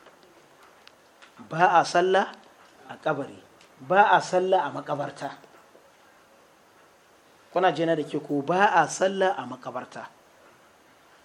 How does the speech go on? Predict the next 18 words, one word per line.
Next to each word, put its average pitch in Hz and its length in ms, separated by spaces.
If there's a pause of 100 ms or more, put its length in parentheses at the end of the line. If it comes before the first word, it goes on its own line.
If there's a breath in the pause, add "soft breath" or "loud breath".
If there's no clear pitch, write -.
(320)
Ba 180 420
a 180 160 (100)
gina 202 220
masallaci 175 760
jikin 143 320
makabarta. 151 680 (2500)
Duk 202 200
sai 214 240
a - 140
cire 170 220
waɗannan. 139 480
Sai 208 120
a 170 100
koma 180 260
wani 185 200
gefe 220 400
a 127 80
gina. 160 340